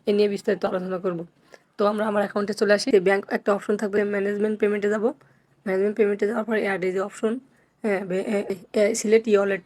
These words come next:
ঠিক আছে? আপনি যদি বিকাশে নিতে চান, বিকাশ সিলেক্ট করবেন। যদি নগদে নিতে চান, নগদ সিলেক্ট করবেন। যদি রকেটে নিতে চান, উম, রকেট সিলেক্ট করবেন। <clears throat> Then আপনার হচ্ছে ফোন নাম্বারটা বসাবেন প্রথম কোটে, ঠিক আছে? এখানে সতর্কতার সাথে নাম্বারটা বসাবেন যাতে ভুল না হয়।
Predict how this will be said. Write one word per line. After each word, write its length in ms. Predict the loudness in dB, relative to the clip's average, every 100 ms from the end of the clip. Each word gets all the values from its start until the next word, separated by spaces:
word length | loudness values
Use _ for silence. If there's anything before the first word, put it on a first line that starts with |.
| -14
ঠিক 140 | -10
আছে? 140 | -4 -2
আপনি 160 | -2
যদি 140 | -4 -4
বিকাশে 240 | -4 -2
নিতে 160 | -2 -2
চান, 120 | -2
বিকাশ 260 | -2 -6
সিলেক্ট 240 | -6 -6 -4
করবেন। 260 | -4 -4 -6 _ _ _ _ _
যদি 120 | 0 0
নগদে 300 | 0 -2 -4
নিতে 240 | -4 -4
চান, 220 | -4 -2
নগদ 180 | -4 -4
সিলেক্ট 260 | -6 -8 -6
করবেন। 260 | -6 -6 -8 -4
যদি 140 | 0
রকেটে 320 | 2 0 -4 -4
নিতে 160 | -4
চান, 220 | -4 -6 -6 -4
উম, 200 | -2 -2
রকেট 240 | -4 -6
সিলেক্ট 240 | -6 -4 0
করবেন। 260 | 0 0 -4 _ _ _ _ _ _ _ _ 8
<clears throat> 460 | 10 10 6 2
Then 140 | 4 4
আপনার 180 | 2
হচ্ছে 160 | 0 0
ফোন 200 | -2 0
নাম্বারটা 300 | 2 2 0
বসাবেন 400 | 0 0 0 -2 -10 _ 0
প্রথম 220 | 2 2
কোটে, 260 | 0 -4
ঠিক 160 | -4 0
আছে? 220 | 2 0 0 0
এখানে 240 | 4 4
সতর্কতার 400 | 4 2 2 2
সাথে 200 | -2 0
নাম্বারটা 320 | 0 0 0
বসাবেন 300 | 0 2 0
যাতে 180 | 0 -2
ভুল 160 | 0 0
না 100 | 0
হয়। 160 | -2